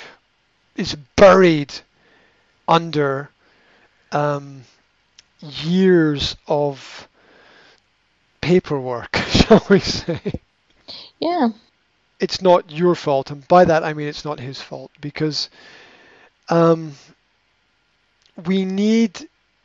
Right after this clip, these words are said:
Speaker 1: a network of people around about us who are going to stop us from doing stupid things. And this network is partly family and partly friends. And,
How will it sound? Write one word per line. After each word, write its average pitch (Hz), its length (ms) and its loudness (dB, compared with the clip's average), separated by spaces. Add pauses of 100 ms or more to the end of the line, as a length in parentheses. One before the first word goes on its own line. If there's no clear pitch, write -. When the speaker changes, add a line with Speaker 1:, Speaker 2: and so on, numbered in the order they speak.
(360)
Speaker 1:
a 190 80 -2
network 180 600 2
of 165 120 -8
people 165 300 -6
around 147 300 -6
about 139 300 -6
us - 340 -12 (420)
who 160 120 -4
are 156 80 0
going 156 180 -4
to 156 80 -10
stop - 440 0
us 143 180 -2
from 147 160 -14
doing 139 220 -14
stupid - 400 -14
things. - 460 -20 (1300)
And 165 380 -6
this 190 200 -2
network 185 420 2
is - 80 -12
partly 156 320 -4
family 160 520 -8 (640)
and 143 200 -8
partly 156 300 -6
friends. 135 540 -16 (840)
And, 139 480 -10